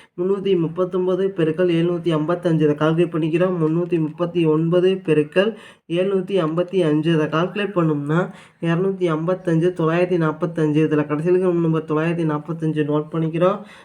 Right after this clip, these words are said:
தொள்ளாயிரத்தி நாப்பத்தி அஞ்சு. இதுல பார்த்தோம்னா அஞ்சாம் நம்பர் அடுத்த வின்னிங் நம்பர்ல பாஸ் ஆயிருக்கு. அதாவது, ஆ, தொள்ளாயிரத்தி ஐம்பத்தி ஒன்பது. இதுல பார்த்தோம்னா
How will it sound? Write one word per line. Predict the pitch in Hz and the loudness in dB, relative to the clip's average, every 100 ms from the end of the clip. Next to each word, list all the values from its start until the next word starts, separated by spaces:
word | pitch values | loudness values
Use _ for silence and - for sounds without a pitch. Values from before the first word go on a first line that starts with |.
| _ _ _ _ _ _ | _ _ _ _ _ _
தொள்ளாயிரத்தி | 156 156 175 185 180 165 - 190 | -6 -2 -2 0 -2 -4 -2 0
நாப்பத்தி | 165 160 165 175 165 190 196 | 0 0 -2 -4 -2 0 2
அஞ்சு. | 170 151 160 165 165 156 | 2 2 0 0 2 2
இதுல | 139 147 156 156 | 0 0 0 2
பார்த்தோம்னா | 170 180 170 170 | 0 0 0 0
அஞ்சாம் | 151 165 190 185 | 2 2 2 2
நம்பர் | 160 175 | 0 0
அடுத்த | 160 156 | 0 2
வின்னிங் | 180 185 180 | 2 4 2
நம்பர்ல | 160 156 156 | 2 0 -2
பாஸ் | 160 156 160 | -2 -2 0
ஆயிருக்கு. | 156 151 165 | -2 -2 -4
அதாவது, | 147 143 147 190 220 - - - 156 | -2 -2 0 -2 -2 -12 -20 -16 -6
ஆ, | 156 156 147 147 - _ - | -4 -2 -4 -6 -12 _ -8
தொள்ளாயிரத்தி | 160 175 190 185 180 196 | -4 0 0 0 -2 -2
ஐம்பத்தி | 170 160 170 165 - 196 | 0 0 0 -2 -2 0
ஒன்பது. | 175 151 160 151 151 160 151 | 2 2 2 2 2 4 2
இதுல | 147 | 0
பார்த்தோம்னா | 147 170 165 151 156 | -4 -2 -2 0 0